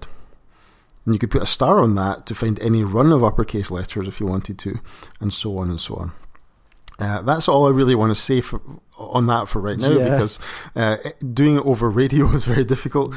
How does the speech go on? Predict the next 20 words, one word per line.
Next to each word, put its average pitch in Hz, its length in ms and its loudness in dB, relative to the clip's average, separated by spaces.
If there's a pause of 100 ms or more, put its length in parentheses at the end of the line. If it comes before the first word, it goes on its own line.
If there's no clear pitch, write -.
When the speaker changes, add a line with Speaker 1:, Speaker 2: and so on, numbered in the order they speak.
(160)
Speaker 2:
Yes. - 220 2
Speaker 1:
But - 500 0
the 131 220 2
other, 160 320 2 (100)
the 135 160 4
other 170 160 4
magic 123 380 2
trick - 320 -2
is 113 220 -4 (560)
if 143 160 -2
you 185 80 2
put - 260 2
any 143 260 4
gr-, 120 280 -6 (120)
any 143 280 4
matching 127 580 2
group 120 480 2
inside 131 540 2 (240)
parentheses, 135 760 0 (580)
then 131 400 4